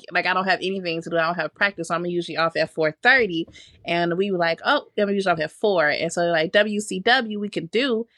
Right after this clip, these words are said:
And I was like, "We could W C W, then I can go into No Chill," 'cause I actually thought about trying to move No Chill to Friday nights too.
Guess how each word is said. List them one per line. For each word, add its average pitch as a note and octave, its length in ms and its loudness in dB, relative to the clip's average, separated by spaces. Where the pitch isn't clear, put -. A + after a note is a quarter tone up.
And F#3+ 100 4
I G#3 40 4
was G#3 100 0
like, G3 120 2
"We C#4 80 0
could D4 140 -2
W A#3 280 4
C G#3+ 160 -2
W, A#3 340 4
then G3+ 160 2
I A#3 140 2
can D4 80 0
go G3 120 2
into F3+ 200 0
No G#3+ 180 4
Chill," G#3+ 220 2
'cause F3 120 -4
I G3 80 4
actually A3 200 0
thought F3+ 140 2
about E3+ 180 2
trying F3 180 0
to E3+ 80 -10
move E3+ 140 -10
No G#3+ 180 6
Chill F3 300 0
to E3+ 120 -12
Friday E3+ 400 2
nights D#3+ 340 -4
too. G#3 420 2